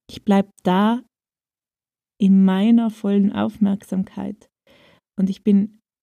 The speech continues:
sitzen geblieben und die Wellen wurden stärker. Ich bin auch ein bisschen nass geworden,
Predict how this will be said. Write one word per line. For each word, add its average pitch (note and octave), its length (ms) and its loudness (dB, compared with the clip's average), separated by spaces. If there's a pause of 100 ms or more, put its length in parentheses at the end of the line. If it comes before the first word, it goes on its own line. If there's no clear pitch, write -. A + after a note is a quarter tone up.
(120)
sitzen A#3+ 480 -2
geblieben A#3 680 0 (720)
und F#3+ 240 -2 (560)
die F#3+ 120 0
Wellen G3 540 2
wurden B3 420 2
stärker. A3+ 760 -6 (140)
Ich - 400 -20 (100)
bin B3 360 2 (220)
auch G3+ 220 -2
ein F#3+ 240 -4
bisschen C4+ 440 0
nass A3+ 280 -2
geworden, A3+ 600 0